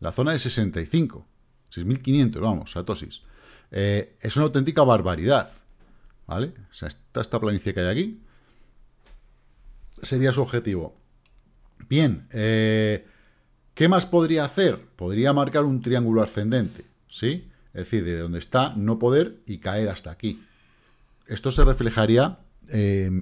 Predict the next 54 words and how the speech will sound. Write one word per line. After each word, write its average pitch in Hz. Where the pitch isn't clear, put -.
en 98
parte 113
si -
Bitcoin 110
se 120
pone 120
a 92
subir -
en 92
breve. 107
Eh, 85
bueno, 117
no 101
tiene 117
por 139
qué, 208
porque 90
también 87
podría, 95
eh, 95
subir 92
el 107
sis -
con 92
fuerza. 117
O 78
sea, 90
no 101
es, 107
no, 95
eso 120
no 127
es -
cien 110
por 107
cien 101
seguro, 131
pero 90
en 95
un 104
noventa 117
y 107
cinco 110
por 98
ciento 110
sí, -
¿vale? 71
Que, 73
que -
cae, 85
bueno, 85
en 80
un 80
ochenta. 73